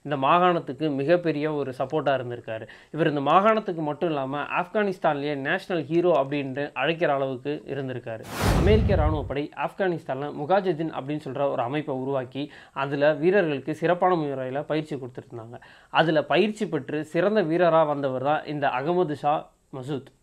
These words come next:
கொரில்லா தாக்குதலையும் போர்முறை தாக்குதலையும் சிறந்த வீரரா விளங்கின இந்த அகமது ஷா மசூத் பஞ்சிர் மாகாணத்தை தன்னோட கண்ட்ரோல்லயே வச்சிருந்தாரு.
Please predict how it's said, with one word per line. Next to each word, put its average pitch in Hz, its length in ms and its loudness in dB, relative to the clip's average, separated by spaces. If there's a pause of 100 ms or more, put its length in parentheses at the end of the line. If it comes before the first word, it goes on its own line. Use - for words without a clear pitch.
(120)
கொரில்லா 214 320 2
தாக்குதலையும் 160 640 -4
போர்முறை 202 440 0
தாக்குதலையும் 151 640 -2
சிறந்த 185 360 0
வீரரா 165 380 2
விளங்கின 139 360 -4
இந்த 127 160 -4
அகமது 156 380 -2
ஷா 135 160 -4
மசூத் 127 380 -8 (280)
பஞ்சிர் 208 380 2
மாகாணத்தை 156 600 2
தன்னோட 147 360 -2
கண்ட்ரோல்லயே 160 540 0
வச்சிருந்தாரு. 120 600 -8